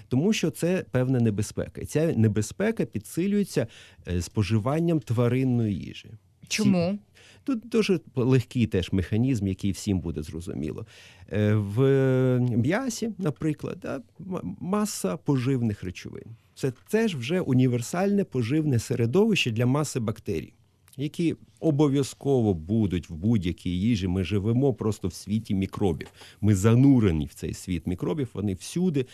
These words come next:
Speaker 1: навколо нас, на поверхні нас, в ротовій порожнині, в кишківнику, всю-, всі-, ви, ви, в-, складаємось з цих, з цих мікробів, можна сказати.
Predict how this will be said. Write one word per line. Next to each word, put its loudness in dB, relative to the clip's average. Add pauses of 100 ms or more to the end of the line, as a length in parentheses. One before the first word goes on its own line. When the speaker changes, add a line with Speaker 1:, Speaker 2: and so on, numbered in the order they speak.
(240)
Speaker 1:
навколо 2
нас, 0
на 2
поверхні 0
нас, -2
в -4
ротовій 0
порожнині, -4
в -16
кишківнику, -4
всю-, -10
всі-, -16 (220)
ви, -2 (140)
ви, -4 (680)
в-, -6
складаємось 2
з -14
цих, -6
з -20
цих -2
мікробів, -2
можна -10
сказати. -8